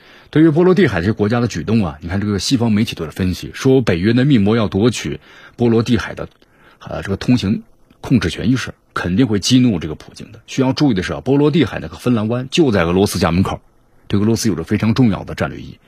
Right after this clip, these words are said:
一旦这个芬兰湾被封锁的话，俄罗斯的波-，波罗的海舰队那根本没法进入加里宁格勒的海军总部。所以说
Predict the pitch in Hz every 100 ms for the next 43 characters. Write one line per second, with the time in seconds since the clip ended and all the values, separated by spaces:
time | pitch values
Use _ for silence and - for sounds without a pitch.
0 | - - - - 135 156 123 120 139 127
1 | 113 120 127 95 113 107 76 - - -
2 | 104 156 147 143 117 - - - - -
3 | - 127 113 139 139 117 80 110 110 135
4 | - _ _ - 107 180 143 71 87 120
5 | 104 120 85 78 110 101 76 90 78 110
6 | 85 - - - 78 80 87 80 82 -
7 | - _ _ _ _ _ _ _ _ _
8 | - 131 113 127 120 120